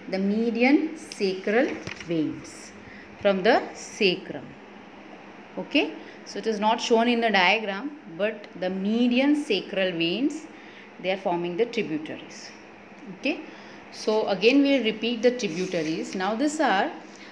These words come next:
certain tributaries which directly open into the I V C. So tributaries of the I V C, direct tributaries of the I V C are,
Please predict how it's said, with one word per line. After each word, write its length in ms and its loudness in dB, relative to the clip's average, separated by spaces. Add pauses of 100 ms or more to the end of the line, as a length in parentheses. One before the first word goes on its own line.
certain 480 4
tributaries 960 2
which 160 -4
directly 580 0
open 560 2 (1160)
into 300 0
the 280 6
I 200 2
V 100 -4
C. 240 -10 (380)
So 160 0
tributaries 1200 0
of 300 4
the 160 4
I 160 2
V 160 -8
C, 440 -10
direct 460 2
tributaries 640 -4
of 180 -2
the 120 -8
I 180 0
V 160 -10
C 260 -10
are, 260 -6